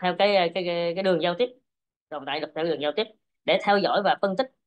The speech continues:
à, để theo dõi và phân tích dòng dữ liệu một cách xuyên suốt. À, những cái gì mà đi qua, à, đi lại, à, trong quá trình giao tiếp giữa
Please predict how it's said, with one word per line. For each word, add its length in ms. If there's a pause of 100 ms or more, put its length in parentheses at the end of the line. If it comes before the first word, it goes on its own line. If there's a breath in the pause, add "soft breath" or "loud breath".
(240)
à, 240
để 80
theo 160
dõi 140
và 60
phân 160
tích 80 (160)
dòng 240
dữ 60
liệu 120
một 40
cách 160
xuyên 140
suốt. 160 (520)
À, 340
những 100
cái 120
gì 100
mà 100
đi 100
qua, 400 (120)
à, 180
đi 140
lại, 340 (100)
à, 360 (600)
trong 160
quá 120
trình 160
giao 200
tiếp 160 (140)
giữa 280